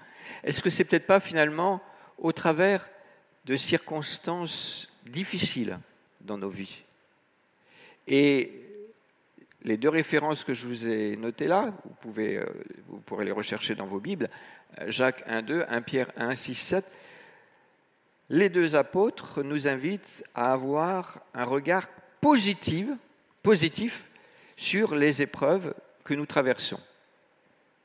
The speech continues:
Et est-ce que justement, c'est pas que ces épreuves peuvent nous apprendre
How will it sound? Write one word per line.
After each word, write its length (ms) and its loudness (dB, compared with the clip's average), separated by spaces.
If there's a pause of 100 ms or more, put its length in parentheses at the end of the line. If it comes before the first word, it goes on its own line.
(480)
Et 100 2
est-ce 160 2
que 100 -4
justement, 560 -8
c'est 160 -6
pas 140 -2
que 160 -8
ces 260 -8
épreuves 400 -4
peuvent 200 -2
nous 180 -8 (1120)
apprendre 560 -2